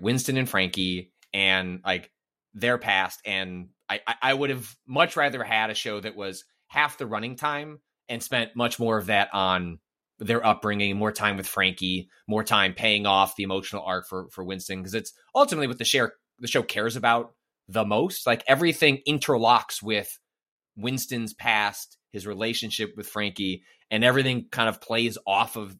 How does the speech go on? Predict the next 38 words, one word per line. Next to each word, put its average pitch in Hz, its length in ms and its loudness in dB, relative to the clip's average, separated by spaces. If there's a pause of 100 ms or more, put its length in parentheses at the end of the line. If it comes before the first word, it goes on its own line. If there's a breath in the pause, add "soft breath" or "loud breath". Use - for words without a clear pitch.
that. 127 380 -2 (600)
And 127 140 -2
I, 131 340 2 (120)
but 123 240 -4
ultimately 139 380 0
they 127 60 -6
end 117 140 -4
up, 113 100 -6
like, 104 140 -6
Winston 110 300 -6
ends 101 180 -6
up 104 100 -4
a 104 40 -8
little 98 260 -2
betrayed 123 640 2
by 107 160 4
not 104 240 0
having 101 460 0 (220)
more 117 320 2
time 101 580 2 (300)
giving 110 260 2
that 104 160 4
emotional 98 440 -2
payoff. 90 540 2 (260)
And 113 100 0
all 117 60 2
these 120 160 -2
other 240 160 4
characters 120 560 -4 (920)
are 156 120 4
then 151 180 0
betrayed 135 520 2
by, 123 200 6
"There's 139 180 -4
just 156 140 -6
not 151 100 0
enough 135 160 -6
time 123 500 -2